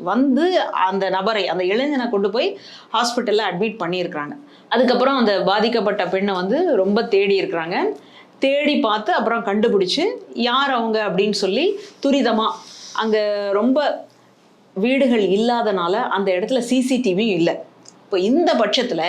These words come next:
எப்படி அங்க யார் இருந்தாங்கன்னு சொல்லி எப்படி பார்க்கறதுன்னும் போது, அதை தாண்டி அதை சுத்தி இருக்கக்கூடிய இடங்கள்ல எங்கெல்லாம் சி சி டி வி கிடைச்சதோ அதையெல்லாம் வச்சு ஓரளவு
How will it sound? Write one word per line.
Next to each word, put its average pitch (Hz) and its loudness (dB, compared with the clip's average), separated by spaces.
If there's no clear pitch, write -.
எப்படி 226 0
அங்க 208 0
யார் 208 0
இருந்தாங்கன்னு 220 0
சொல்லி 190 2
எப்படி 202 0
பார்க்கறதுன்னும் 170 -2
போது, 185 2
அதை 196 0
தாண்டி 240 2
அதை 185 -4
சுத்தி 208 -2
இருக்கக்கூடிய 214 2
இடங்கள்ல 180 0
எங்கெல்லாம் 208 0
சி 208 0
சி 196 0
டி 196 0
வி 160 0
கிடைச்சதோ 170 0
அதையெல்லாம் 196 0
வச்சு 190 -2
ஓரளவு 208 0